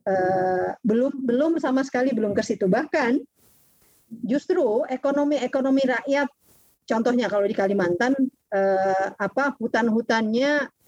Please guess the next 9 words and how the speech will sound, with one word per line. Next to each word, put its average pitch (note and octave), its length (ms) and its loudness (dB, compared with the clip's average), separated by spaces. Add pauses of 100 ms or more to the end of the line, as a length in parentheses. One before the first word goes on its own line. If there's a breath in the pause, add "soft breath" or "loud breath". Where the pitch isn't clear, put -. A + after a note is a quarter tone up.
(380)
itu C4+ 320 -2
yang, A3 560 0
eh, D#4 480 0
hutan B3 260 0
durian A#3 380 2
misalnya. D#3+ 400 0 (480)
Hutan-hutan A#3+ 480 0 (160)
durian A#3 340 2
itu D#4+ 480 0